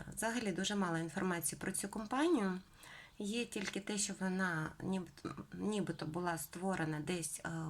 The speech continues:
в двадцятих роках і проіснувала до п'яти, е, до п'ятдесят шостого року. Е, ось така неймовірна брошка. Ну, як на мене, я б сказала, що це тридцяті, сорокові роки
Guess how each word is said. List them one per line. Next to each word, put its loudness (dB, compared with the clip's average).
в -8
двадцятих -2
роках 0
і 2
проіснувала 2
до -2
п'яти, -4
е, -4
до 0
п'ятдесят 2
шостого 0
року. 0
Е, 6
ось -2
така 2
неймовірна 2
брошка. 0
Ну, 4
як 0
на 2
мене, 6
я 0
б -4
сказала, 0
що -4
це -4
тридцяті, -2
сорокові 0
роки -4